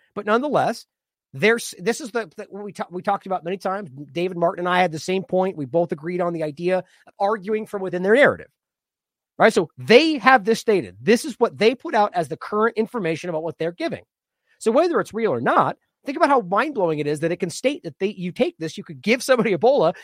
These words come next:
and they give it anyway. It says shedding of vaccine virus into the urine or saliva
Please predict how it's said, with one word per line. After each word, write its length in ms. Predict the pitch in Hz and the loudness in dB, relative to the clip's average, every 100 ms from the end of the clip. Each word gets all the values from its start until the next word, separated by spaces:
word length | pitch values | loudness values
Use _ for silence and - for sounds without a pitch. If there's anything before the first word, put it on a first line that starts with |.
| - | -14
and 120 | 262 | -8
they 80 | 285 | -6
give 180 | 202 214 | -2 4
it 60 | 269 | 6
anyway. 380 | 330 117 87 _ _ _ _ _ _ | 6 4 -6 _ _ _ _ _ _
It 80 | 202 | -4
says 140 | 226 208 | 0 0
shedding 400 | - 233 285 269 | 4 2 2 2
of 180 | 214 185 | 2 4
vaccine 560 | 180 233 - 262 269 | 4 4 0 -8 -4
virus 400 | 185 180 180 175 - | 2 2 2 -2 -2
into 380 | 240 302 - 302 | -2 -2 -4 -8
the 120 | 254 | -8
urine 480 | 180 214 233 196 196 | -4 -2 0 -2 -2
or 160 | 185 | -6
saliva 640 | - 190 196 294 165 143 | -6 -6 -2 -2 -2 -2